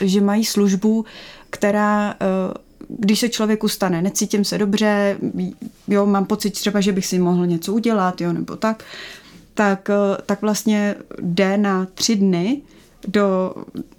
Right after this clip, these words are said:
do lůžkové péče s dvacetičtyřhodinovým jako dohledem, ale s tím, že nemá žádnou psychiatrickou diagnózu.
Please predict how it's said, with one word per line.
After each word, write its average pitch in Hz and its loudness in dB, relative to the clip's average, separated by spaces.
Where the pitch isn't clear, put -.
do 185 0
lůžkové 226 0
péče 175 -2
s 185 -2
dvacetičtyřhodinovým 214 0
jako 226 -2
dohledem, 185 2
ale 202 2
s - -6
tím, 190 0
že 208 2
nemá 214 4
žádnou 220 0
psychiatrickou 220 -2
diagnózu. 208 0